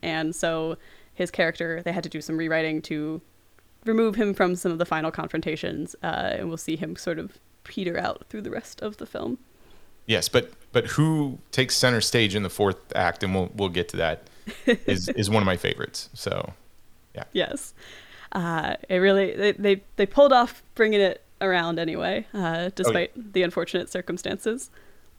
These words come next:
Speaker 1: On a cool night elsewhere, their mother, Lady Yang, an elegantly dressed woman, is greeted by her eighth and ninth children, both daughters, who try to comfort her about the lack of news about their brothers and fathers.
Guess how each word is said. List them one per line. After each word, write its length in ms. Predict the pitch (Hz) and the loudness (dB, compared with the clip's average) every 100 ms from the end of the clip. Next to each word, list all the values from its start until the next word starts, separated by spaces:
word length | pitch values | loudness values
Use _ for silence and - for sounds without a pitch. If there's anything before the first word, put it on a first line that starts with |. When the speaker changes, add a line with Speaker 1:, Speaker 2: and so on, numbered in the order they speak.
| - - - - - - _ - - | -20 -20 -20 -20 -20 -20 _ -6 4
Speaker 1:
On 80 | 208 | 6
a 160 | 190 | 6
cool 280 | 185 - 311 | 4 2 4
night 240 | 262 247 - | 4 2 2
elsewhere, 680 | 220 214 226 214 208 208 214 - | -2 0 2 2 4 2 -2 0
their 340 | 196 190 185 185 | 4 6 4 4
mother, 460 | 196 240 240 233 | 4 4 6 4
Lady 240 | 208 175 175 | 2 2 2
Yang, 360 | 202 208 202 | 4 4 2
an 240 | 196 165 - | 0 -2 4
elegantly 400 | 226 226 220 214 | 6 6 4 0
dressed 280 | 208 196 - | 2 0 2
woman, 360 | 190 185 180 175 | 4 4 2 0
is 200 | 170 - | -2 -2
greeted 440 | 196 196 190 190 | 0 4 4 6
by 240 | 175 175 | 4 4
her 320 | 180 180 170 - | 4 2 2 2
eighth 200 | 190 214 | 2 4
and 100 | 285 | 4
ninth 240 | 214 220 | 4 2
children, 460 | - 185 185 185 233 - | 0 0 2 0 -2 -2
both 200 | 170 - | -4 2
daughters, 500 | 175 170 170 214 - - - - - - | 2 2 0 -2 -6 -16 -20 -20 -16 0
who 240 | 196 175 | 4 4
try 240 | 175 202 180 | 6 4 6
to 200 | 175 175 | 4 2
comfort 460 | - 277 262 247 | 2 2 4 2
her 220 | 240 226 | 2 4
about 380 | 208 196 175 - | 4 4 2 0
the 360 | 196 185 175 170 | 0 0 2 2
lack 300 | 170 175 - | 2 0 0
of 160 | 185 175 | -2 2
news 380 | 170 170 170 | 2 2 0
about 240 | 175 165 156 | 0 -2 -2
their 100 | 165 | -2
brothers 440 | 170 165 165 165 | -2 -2 -4 -4
and 100 | 160 | -4
fathers. 580 | - 175 180 180 175 - | 2 4 4 2 0 -6